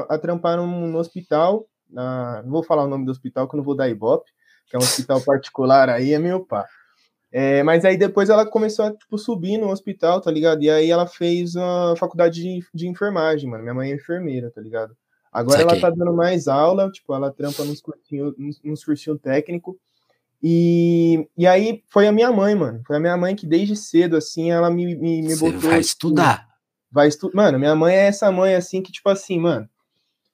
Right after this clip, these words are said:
Speaker 2: Que
Speaker 1: você
Speaker 2: cobra.
Speaker 1: faz o, você faz o que você quiser, mano, mas você tem que tá com as notas,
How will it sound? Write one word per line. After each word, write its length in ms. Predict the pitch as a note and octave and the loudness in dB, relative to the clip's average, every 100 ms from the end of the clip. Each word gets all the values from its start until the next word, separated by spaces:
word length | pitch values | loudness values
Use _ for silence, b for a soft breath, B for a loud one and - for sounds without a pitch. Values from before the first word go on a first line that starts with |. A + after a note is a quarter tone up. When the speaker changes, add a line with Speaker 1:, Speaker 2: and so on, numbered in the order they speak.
| _ - | _ -2
Speaker 2:
Que 100 | - | 0
Speaker 1:
você 60 | D#3+ | 4
Speaker 2:
cobra. 360 | C#3 A2+ G2+ | 6 6 6
Speaker 1:
faz 160 | A#3+ C#4 | 4 4
o, 120 | D4+ B B _ _ | 0 B B _ _
você 200 | - D4 | -4 0
faz 240 | D#4 D#4+ | 4 4
o 60 | E4 | 2
que 60 | |
você 140 | - E4 | -2 -2
quiser, 360 | A4 C4+ A3+ F3+ | 0 2 2 2
mano, 220 | A2+ B2+ - | -4 -10 -12
mas 200 | C3 - | -12 -4
você 140 | F#3+ | -4
tem 300 | F#3+ F#3 A3+ | -2 -2 -2
que 140 | C4 | -2
tá 280 | B3+ G#3+ G#3+ | -2 0 2
com 120 | A3+ | 2
as 140 | B3 G3+ | 0 2
notas, 400 | F3 G3+ G#3+ | 2 2 0